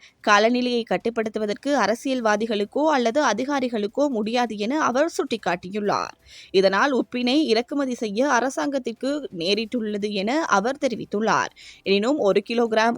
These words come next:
கொள்வனவு செய்யும் மக்கள் பத்து, பதினைந்து கிலோகிராம் எடையுள்ள உப்பினை கொள்வனவு செய்து களஞ்சியப்படுத்தி வைத்துக் கொள்ள அனுமதிக்க முடியாது என அவர் சுட்டிக்காட்டியுள்ளார்.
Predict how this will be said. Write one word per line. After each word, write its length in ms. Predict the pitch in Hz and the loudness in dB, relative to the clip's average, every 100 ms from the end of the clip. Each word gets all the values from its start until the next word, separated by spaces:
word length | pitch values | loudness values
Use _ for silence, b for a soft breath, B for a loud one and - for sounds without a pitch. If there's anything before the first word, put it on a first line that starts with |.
| - | 0
கொள்வனவு 400 | 190 196 220 220 | 2 4 2 0
செய்யும் 540 | 226 226 214 226 277 - | -2 -4 0 0 0 0
மக்கள் 520 | 214 - 185 123 - b b | -2 0 0 0 -2 b b
பத்து, 340 | - 277 - 523 | 2 2 4 2
பதினைந்து 460 | 415 339 294 269 - | 2 0 -2 -4 -4
கிலோகிராம் 460 | 240 233 240 240 | -2 -2 0 0
எடையுள்ள 320 | 208 208 214 220 | 0 -2 -2 -2
உப்பினை 400 | 190 - 226 262 277 | -2 -2 -4 -2 0
கொள்வனவு 380 | 208 226 233 | 0 0 -4
செய்து 380 | 233 - 220 285 320 | -4 -6 -6 -6 -2
களஞ்சியப்படுத்தி 680 | 277 320 330 311 254 240 233 | 0 0 -2 -6 -4 -6 -4
வைத்துக் 300 | 202 202 214 | -4 -6 -6
கொள்ள 200 | 208 247 | -4 -2
அனுமதிக்க 580 | 262 208 226 226 - 190 | -4 -4 -4 -6 -4 -4
முடியாது 480 | 185 220 233 220 202 | -4 -2 -4 -4 -4
என 200 | 214 294 | -4 -2
அவர் 300 | 247 214 247 | 0 0 0
சுட்டிக்காட்டியுள்ளார். 1080 | - - 226 - 165 - 175 202 175 139 | -2 -6 -6 -6 -6 -4 0 4 4 2